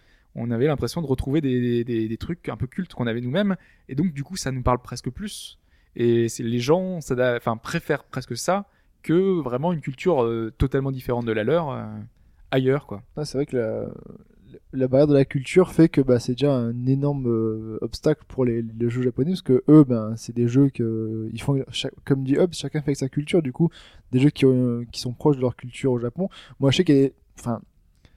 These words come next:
Speaker 2: les, ils font des jeux de, de, de cuisine, machin, ou, euh, ce style Le Petit Chef, là. Euh,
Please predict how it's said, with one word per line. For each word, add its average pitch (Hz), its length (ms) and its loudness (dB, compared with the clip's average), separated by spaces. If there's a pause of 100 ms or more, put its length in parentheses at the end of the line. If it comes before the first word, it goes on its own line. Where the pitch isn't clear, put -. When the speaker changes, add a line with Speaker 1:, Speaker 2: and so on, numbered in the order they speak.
(240)
Speaker 2:
les, 131 380 2
ils 131 80 4
font 131 160 4
des 147 140 6
jeux 147 140 8
de, 139 340 6
de, 131 100 -2
de 127 140 0
cuisine, 143 520 -2
machin, 139 320 0
ou, 135 360 4
euh, 127 40 2
ce 117 140 -2
style 147 260 -4
Le 143 60 6
Petit - 180 -4
Chef, 135 280 0
là. 113 80 -6
Euh, 110 720 -6